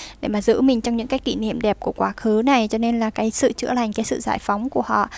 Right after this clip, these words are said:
ờ, chưa thực sự là một cái công cuộc chứa đầy đủ cái sự quyết tâm của họ. Hai, à, biết làm sao bây giờ, mặc dù rất là thích bạn đấy, mặc dù rất là dành nhiều tình cảm cho bạn,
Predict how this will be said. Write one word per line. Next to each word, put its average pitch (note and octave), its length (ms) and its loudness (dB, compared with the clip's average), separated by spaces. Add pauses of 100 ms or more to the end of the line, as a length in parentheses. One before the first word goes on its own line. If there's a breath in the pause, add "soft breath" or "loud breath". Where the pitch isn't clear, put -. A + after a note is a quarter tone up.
(340 loud breath)
ờ, G3 340 -2 (320)
chưa C4 220 6
thực A3+ 240 -4
sự A#3 300 0 (220)
là A#3 380 -2
một G#3 180 -4
cái A3+ 80 -2
công B3+ 240 0
cuộc A3 300 2
chứa A3 200 2
đầy A#3+ 160 4
đủ G3+ 240 2 (140)
cái C4 100 0
sự - 180 0
quyết C4 180 2
tâm B3+ 180 4
của A3 200 -2
họ. G#3 320 0 (200)
Hai, B3 480 0
à, G#3+ 300 0 (140)
biết C4+ 120 6
làm B3 160 2
sao A#3+ 240 0
bây A#3+ 120 4
giờ, A3 320 6
mặc G#3+ 220 -4
dù A3+ 160 4
rất C4+ 160 4
là D4 80 4
thích D4 260 0
bạn A#3+ 240 0
đấy, A3 320 4
mặc B3+ 180 -4
dù A#3 120 4
rất C#4 120 4
là B3 220 6
dành G#3+ 320 0
nhiều G#3+ 280 4
tình G#3+ 200 -4
cảm A3 220 -4
cho A#3 160 0
bạn, A#3 240 0